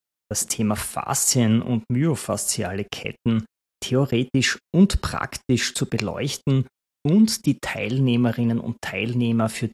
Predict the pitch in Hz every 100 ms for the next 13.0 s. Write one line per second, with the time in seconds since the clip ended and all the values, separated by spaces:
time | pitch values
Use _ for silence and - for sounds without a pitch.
0 | - 170 - 151 - 107 95 95 - 120
1 | 117 160 - - 98 - - 110 90 -
2 | - - _ _ _ _ - - _ _
3 | - 110 170 135 185 208 - 165 156 -
4 | _ _ _ 127 143 - - 131 127 104
5 | 78 160 - 135 - - 190 185 127 107
6 | 98 110 131 - 139 - 151 - 110 139
7 | - 143 - 135 - 120 147 147 - 123
8 | - 117 139 139 135 127 - _ - 190
9 | - - - 107 117 135 131 - _ -
10 | - 175 202 190 147 139 143 - - 143
11 | - - 95 98 101 110 113 - _ -
12 | 101 - - - - - 98 92 110